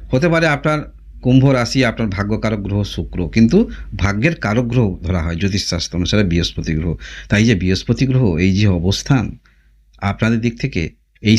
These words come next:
সমস্ত ক্ষেত্রে তো অ্যাডভান্টেজ নিয়ে আসছে, এবং আপনারা যারা বিবাহের জন্য চেষ্টা রাখছেন, ভালো সময়ের মধ্যে রয়েছেন, আপনাদের বিবাহ হওয়ার যোগ খুব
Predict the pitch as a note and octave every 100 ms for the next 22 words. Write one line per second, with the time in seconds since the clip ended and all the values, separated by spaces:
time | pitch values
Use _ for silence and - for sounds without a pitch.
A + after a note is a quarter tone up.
0 | C#3 C3 C3+ - D3+ C#3+ D#3 D3+ G2+ F#2+
1 | A#2 A#2+ C#3+ G#2+ G2 A#2 D3+ C#3+ - F2
2 | - - - A2+ C3+ D#3+ C#3 B2+ D3+ D3
3 | D3 C#3+ A2 A#2+ C3+ C3+ C3+ C3+ C3 A2
4 | - A#2+ A#2+ - G2+ F2 E2+ G2+ A#2 -
5 | G2 G#2+ B2 B2 A2+ G2+ E2 E2+ F#2 E2
6 | - - - - - A2 A#2+ A2+ F#2+ G2+
7 | A2+ G#2 A2 A2 G2+ G#2 G#2+ G#2+ C3+